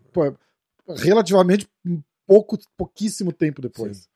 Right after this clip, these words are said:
Speaker 2: Pra onde eu tô,
Speaker 1: Entende?
Speaker 2: muito,
Speaker 1: É,
Speaker 2: pouquíssimo,
Speaker 1: cara, é uma
Speaker 2: entendeu?
Speaker 1: loucura, é uma loucura.
Speaker 2: Eu acho que, mas assim, ó, vendo por esse lado de começar tarde, às vezes, por isso que eu falo que às vezes, é...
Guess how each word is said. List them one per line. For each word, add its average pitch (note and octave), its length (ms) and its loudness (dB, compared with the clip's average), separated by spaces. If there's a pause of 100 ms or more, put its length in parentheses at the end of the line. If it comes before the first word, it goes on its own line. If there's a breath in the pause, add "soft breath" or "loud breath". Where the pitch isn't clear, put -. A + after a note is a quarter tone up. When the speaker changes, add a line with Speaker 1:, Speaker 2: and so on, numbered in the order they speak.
(160)
Speaker 2:
Pra A2 140 -6
onde B2+ 140 -4
eu B2 80 -4
tô, C3 280 -6
Speaker 1:
Entende? C#3 160 -6
Speaker 2:
muito, C#3+ 320 -2
Speaker 1:
É, D#3+ 100 0
Speaker 2:
pouquíssimo, D3 420 -2
Speaker 1:
cara, C#3+ 140 0
é - 20 -2
uma A#2+ 80 -2
Speaker 2:
entendeu? D3+ 160 -2
Speaker 1:
loucura, A3 480 0
é - 40 -10
uma A#2 80 -6
loucura. F3+ 380 -2
Speaker 2:
Eu D3 100 0
acho D#3+ 120 -4
que, D#3 60 -12
mas D#3+ 160 0
assim, C#3+ 340 -4
ó, G#2+ 140 -2 (380)
vendo D3+ 200 -2
por C#3+ 160 -4
esse C#3+ 180 -6
lado C3 180 -2
de A#2 60 -16
começar C3 340 -8
tarde, A2 260 -4
às A2 40 -12
vezes, C#3 160 -12
por - 60 -18
isso E3+ 80 -14
que - 20 -14
eu E3+ 40 -16
falo C#3 160 -2
que B2+ 140 -10
às A2+ 120 -6
vezes, A#2+ 200 -8
é... G2+ 640 -8